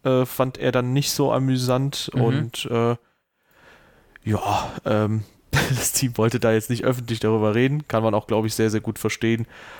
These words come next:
Speaker 1: Und, äh, grundsätzlich, also mein persönlicher Eindruck versteift sich da immer weiter. Ähm, Ocon mit einer guten Leistung, Ricciardo hat halt aber immer so ein bisschen nochmal dieses
Speaker 2: Ja.
Speaker 1: extra bisschen drauf.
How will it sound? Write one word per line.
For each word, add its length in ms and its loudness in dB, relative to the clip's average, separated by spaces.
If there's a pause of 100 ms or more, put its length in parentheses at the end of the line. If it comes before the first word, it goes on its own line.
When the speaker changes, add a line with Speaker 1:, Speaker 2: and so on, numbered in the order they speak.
(320)
Speaker 1:
Und, 440 0
äh, 260 2 (240)
grundsätzlich, 720 0 (200)
also 160 -2
mein 200 2
persönlicher 380 0
Eindruck 320 0
versteift 440 0
sich 120 -6
da 80 0
immer 180 2
weiter. 540 2
Ähm, 400 2 (200)
Ocon 400 0
mit 140 -4
einer 120 2
guten 320 2
Leistung, 520 2 (460)
Ricciardo 480 2
hat 100 -2
halt 140 2
aber 200 0
immer 200 0
so 140 0
ein 100 -2
bisschen 300 0
nochmal 340 0
dieses 300 -2
Speaker 2:
Ja. 180 0 (140)
Speaker 1:
extra 540 0 (200)
bisschen 320 0
drauf. 500 -4